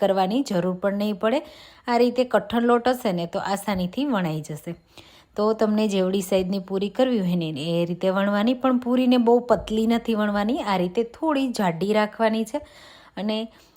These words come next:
પૂરી આ રીતે જાડી રહે ને એ જ રીતે આપણે વણીને તૈયાર કરવાની છે. બસ આ રીતે પહેલાં તમે એકસાથે બધી પૂરી વણી અને પછી પૂરી બહુ બધી વણાઈ જાય ને તો તમારે એને ઢાંકીને રાખવાની એટલે સુકાય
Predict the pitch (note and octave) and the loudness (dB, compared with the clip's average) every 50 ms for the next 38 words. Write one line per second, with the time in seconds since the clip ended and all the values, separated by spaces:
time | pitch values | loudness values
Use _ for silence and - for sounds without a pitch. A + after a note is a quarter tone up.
0 | _ _ - A3 A#3 A#3 A#3+ B3 - - G#3+ A3+ A3+ A#3 A#3+ A#3 A#3+ A#3+ A#3+ B3 | _ _ -4 0 0 2 2 2 2 4 4 6 6 4 4 4 4 6 6 4
1 | - - F#3+ F3+ F3 E3+ G#3 A#3 B3+ C4+ C4+ A#3+ G3 F3 F3 E3 D#3 - _ _ | 4 2 0 0 2 2 4 6 6 6 6 4 0 -2 -2 -6 -8 -12 _ _
2 | _ _ _ _ - F3 A3 A#3+ A#3 A#3 G#3+ F#3+ G3+ F3+ G3 F#3+ F3+ F#3 F#3 F#3 | _ _ _ _ -4 0 2 2 2 0 -2 -4 -4 -2 -2 -2 -2 -2 -2 -2
3 | F3+ F3 F3 F3+ F3+ F3+ F#3 A3+ C#4+ C#4+ - G#3 F3+ E3+ E3 E3 D#3+ E3 D#3+ - | 0 0 -2 -2 -2 -2 -2 -2 -2 -2 -2 -2 -2 0 -2 -2 -4 -4 -6 -8
4 | E3 D#3+ D#3 D#3+ D#3+ E3 D#3+ D#3 D3+ - F3 F3 - - - - - - - _ | -8 -8 -6 -8 -8 -6 -8 -8 -10 -10 -12 -12 -14 -20 -20 -20 -20 -20 -20 _
5 | _ _ _ - G#3 G3 - - D3 G3+ G#3+ A3 A#3+ A#3+ A3+ B3 A#3 A#3 A3+ A3+ | _ _ _ -4 -4 -2 -2 0 2 4 4 4 4 2 2 2 2 4 4 4
6 | A3+ A3+ A3 A3 A3 G#3 G#3+ G#3+ G#3+ G3+ G3 - - - G3+ F3+ G#3 G3 F#3 F3 | 6 4 4 4 0 -2 -2 -2 -2 -4 -4 -6 -4 -4 -4 -2 -2 -2 -4 -4
7 | D#3+ D#3 D#3+ G3 G#3+ G#3+ G#3+ G#3+ G#3 G#3+ A3 G#3+ G3+ G3+ G3+ G3+ G#3 G#3+ G#3 - | -6 -4 -4 -2 -2 -2 -4 -4 -4 -2 -2 0 0 0 -2 -2 -2 -4 -6 -8
8 | - _ - - - F#3+ F#3+ F#3+ G3 G3 G3 G3 - - - - - - - G3 | -12 _ -16 -12 -8 -4 -2 -2 -2 -2 -4 -6 -10 -18 -20 -20 -10 -4 -4 -4
9 | F#3+ - - A3 G#3+ - G3+ G3+ G#3 G#3+ G#3+ G#3+ A3 F#3+ - D#3+ F3+ F#3+ G3+ G#3 | -2 -2 -4 -4 -4 -2 -2 0 0 2 2 2 0 -2 -2 -2 0 2 2 2
10 | G#3 G3 - - - F#3 F3 G#3+ G#3 G3 G3+ G3 G#3 A#3+ C4+ B3+ B3 B3 G3+ F3+ | 0 -2 -2 0 0 0 2 2 4 4 4 6 6 4 4 4 4 4 4 4
11 | E3+ E3 D#3+ - E3+ - F3+ F3+ F3 E3+ F3 F3 F3+ E3+ D#3 F#3 F3 E3+ F3 - | 2 0 -2 -4 -4 -2 -2 0 0 0 0 0 -2 -2 -2 -2 -2 -2 -4 -4
12 | F3+ F#3+ F#3+ F#3+ F#3 F#3+ F#3+ F#3 - - G3+ G#3 A#3+ B3+ B3 G#3+ G#3 G3+ - - | -6 -4 -2 0 2 0 0 -2 -2 -4 -2 0 0 -2 -2 -2 -4 -4 -6 -8
13 | F3 E3 - - F#3 F#3 F#3+ | -12 -8 -2 0 2 2 2